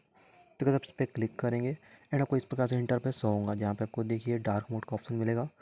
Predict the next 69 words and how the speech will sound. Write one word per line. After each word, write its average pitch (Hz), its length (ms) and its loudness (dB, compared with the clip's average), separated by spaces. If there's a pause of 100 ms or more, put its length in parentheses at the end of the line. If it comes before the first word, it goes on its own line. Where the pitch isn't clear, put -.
(340)
आप 127 120 -2
इस 123 80 0
पर - 120 0
गाइस 123 180 2
क्लिक 113 260 -2
करेंगे 120 340 0 (480)
तो 135 60 4
आपके 127 120 0
फ़ोन 127 180 2
में 127 120 4
देखिए 127 200 4
डार्क 107 280 4
मोड 117 120 2
अप्लाई 120 240 2
हो 107 120 -2
जाएगा 107 240 4
सभी 120 260 2
जगह 120 200 2
पे, 120 140 -4
आपके 110 220 -2
फ़ोन 113 220 -2
के 110 120 -2
आइकॉन्स 104 460 0
में 120 220 0 (320)
and 143 100 4
गाइस 139 140 6
वॉलपेपर 113 540 4
में 120 280 2
and 127 140 0
गाइस 135 120 0
जो 135 180 2
हर 120 180 0
जगह 123 240 4
जो 127 200 2
रहता 120 240 0
है, 143 140 2 (380)
जहाँ 135 160 6
पे 143 100 6
भी 135 80 6
अप्लाई 123 220 4
होना 120 160 2
रहता 120 160 0
है, - 40 0
सारी 135 200 2
सभी 120 440 0
जगह 110 260 2 (340)
अप्लाई 143 220 6
हो 117 60 6
जाएगा 104 300 6
ऑटोमेटिकली। 104 580 0 (400)
And 143 120 6
देखिए 131 160 4
आप 131 120 2
इसको 131 180 0
यहाँ 127 100 2
से 131 80 -2
शेड्यूल 113 320 2
भी 117 80 2
कर 117 120 2
सकते 113 260 -4
हैं। 127 80 2
यहाँ - 720 -8
पे 110 40 0
आपको 117 100 2
देखिए 123 160 0
आपको 123 140 0
टाइमिंग 104 360 2
मोड 113 160 2
मिलेगा 113 320 2